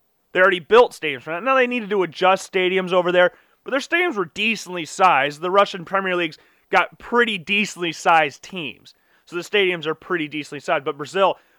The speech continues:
built a freaking stadium out in the middle of the jungle. I don't even think they're using it anymore. It's just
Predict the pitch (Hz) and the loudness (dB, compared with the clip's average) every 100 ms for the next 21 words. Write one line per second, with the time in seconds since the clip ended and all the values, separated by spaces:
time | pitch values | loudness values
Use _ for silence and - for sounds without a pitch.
0 | - 233 254 247 220 214 220 - 220 226 | 2 6 6 4 -2 -2 -4 0 2 4
1 | 214 190 196 214 180 143 180 226 208 151 | 2 0 0 0 -2 -2 2 2 2 -2
2 | 143 _ _ _ - 226 254 226 233 208 | -2 _ _ _ -8 -2 0 0 0 0
3 | 196 240 294 208 131 113 104 104 127 175 | -2 -2 -4 -4 -6 -6 -8 -10 -10 -8
4 | 175 | -10